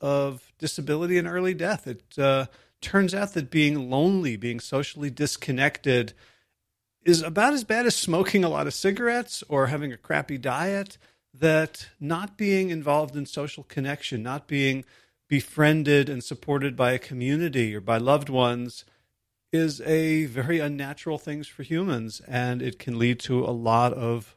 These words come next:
problems beyond the emotional and social pain of being lonely. So we can approach loneliness in two different ways.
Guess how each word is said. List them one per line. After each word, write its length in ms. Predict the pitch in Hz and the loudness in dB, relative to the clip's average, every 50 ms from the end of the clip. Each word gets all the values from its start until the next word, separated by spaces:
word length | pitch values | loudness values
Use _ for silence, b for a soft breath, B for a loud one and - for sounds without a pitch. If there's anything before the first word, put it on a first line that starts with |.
| _ _ | _ _
problems 800 | _ 156 139 147 156 151 139 127 131 127 127 120 - - - - - _ _ _ - 151 107 | _ 8 8 8 6 4 0 0 0 0 -2 -4 -6 -10 -12 -12 -20 _ _ _ -20 0 6
beyond 640 | 160 147 131 143 143 151 170 165 147 143 147 147 | 6 8 8 8 8 8 6 6 4 4 2 0
the 640 | 131 131 131 120 113 127 131 127 127 127 127 127 120 - _ _ _ _ _ _ _ _ _ - _ - | 0 -2 -6 -2 2 4 4 6 6 4 2 0 -2 -6 _ _ _ _ _ _ _ _ _ -20 _ 0
emotional 560 | - 151 139 139 139 147 139 - - 135 131 127 | 4 4 6 6 6 4 2 0 -2 -2 -2 -2
and 80 | 131 | -2
social 340 | - - 135 139 - - 135 | 2 2 0 2 2 -2 -6
pain 420 | - - 139 131 135 135 131 135 - | -2 2 2 4 4 2 0 -2 -6
of 300 | - 127 127 123 107 113 | -4 -4 -2 -2 -4 -2
being 420 | 117 135 123 131 131 123 135 131 127 123 | 0 2 4 4 4 2 -2 -4 -6 4
lonely. 480 | 117 120 139 175 175 123 - - - _ _ _ _ _ _ _ _ _ _ _ _ _ _ _ _ _ _ | 6 8 8 8 6 0 -4 -6 -14 _ _ _ _ _ _ _ _ _ _ _ _ _ _ _ _ _ _
So 140 | - - 196 | 0 4 4
we 100 | 214 233 | 4 6
can 140 | - 294 285 | 6 4 2
approach 420 | - - - 208 214 202 - - | 2 4 4 4 4 4 2 4
loneliness 640 | 165 143 139 139 135 135 131 120 123 120 - - - - | 6 6 8 8 6 6 6 4 2 2 -2 -8 -8 0
in 160 | - 151 143 135 | 2 2 2 2
two 240 | - - 180 175 | 2 2 4 4
different 540 | 175 131 147 147 - - - 131 127 120 - | 4 2 0 0 0 2 2 2 2 2 0
ways. 580 | 107 104 107 110 110 110 104 78 - - - | 2 2 4 4 4 2 -2 -4 -8 -10 -12